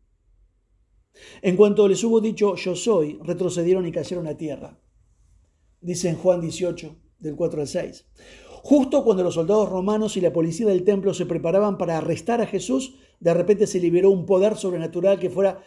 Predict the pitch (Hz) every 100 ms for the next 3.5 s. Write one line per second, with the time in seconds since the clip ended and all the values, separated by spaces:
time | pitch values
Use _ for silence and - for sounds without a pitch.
0 | _ _ _ - 196 196 185 208 220 220
1 | 196 170 185 185 202 202 202 196 180 190
2 | 185 - 202 185 175 170 - 180 175 160
3 | 147 160 160 131 135